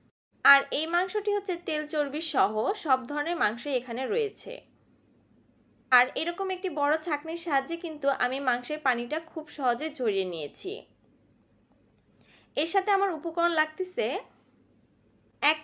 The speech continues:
কাপের মতো পেঁয়াজ, তিন চামচের মতো সয়া সস, এক কাপ সরিষার তেল, পেঁয়াজ বেরেস্তা হাফ কাপ, এক চামচ মরিচের গুঁড়ো, এক চামচ লবণ,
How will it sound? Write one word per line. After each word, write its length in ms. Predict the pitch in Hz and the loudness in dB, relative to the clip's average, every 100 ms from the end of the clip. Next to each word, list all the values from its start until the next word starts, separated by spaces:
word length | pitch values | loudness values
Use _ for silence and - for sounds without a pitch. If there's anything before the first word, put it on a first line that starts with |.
| 330 | 2
কাপের 280 | 320 349 349 | 4 4 2
মতো 180 | 311 349 370 - | 0 -2 -4 -2
পেঁয়াজ, 420 | 254 240 285 440 - - _ _ _ _ _ _ _ _ _ 359 | 4 4 4 0 -8 -18 _ _ _ _ _ _ _ _ _ 0
তিন 160 | 392 440 | 2 2
চামচের 420 | 403 311 311 320 302 | 2 2 2 -2 -2
মতো 140 | 302 392 - | -2 -4 2
সয়া 260 | 294 254 - | 6 6 4
সস, 280 | 294 285 415 - - _ _ _ _ - | 2 2 2 -4 -20 _ _ _ _ 0
এক 180 | 294 320 - 302 | 4 4 2 2
কাপ 160 | 339 - | 2 2
সরিষার 440 | - 311 311 320 320 311 | -2 -2 0 -2 -2 -2
তেল, 220 | 311 330 605 - _ _ _ _ _ _ _ _ _ - | 2 2 2 -6 _ _ _ _ _ _ _ _ _ 4
পেঁয়াজ 220 | 339 359 311 | 6 6 2
বেরেস্তা 400 | 330 339 330 381 349 | 2 0 2 2 4
হাফ 180 | 247 247 - | 2 2 2
কাপ, 220 | 302 311 - - - _ _ _ _ _ _ _ _ _ - 269 | 4 6 4 -4 -20 _ _ _ _ _ _ _ _ _ 2 2
এক 80 | 285 349 | 2 -2
চামচ 260 | 320 392 359 | 0 -2 -2
মরিচের 400 | 294 302 294 320 277 | 0 0 -2 -4 -2
গুঁড়ো, 240 | 302 330 466 - - - - - 262 | -2 2 2 0 -10 -20 -20 -2 0
এক 80 | 262 - | 0 0
চামচ 300 | 285 330 - 262 | 0 0 -4 4
লবণ, 340 | 247 226 269 | 6 6 4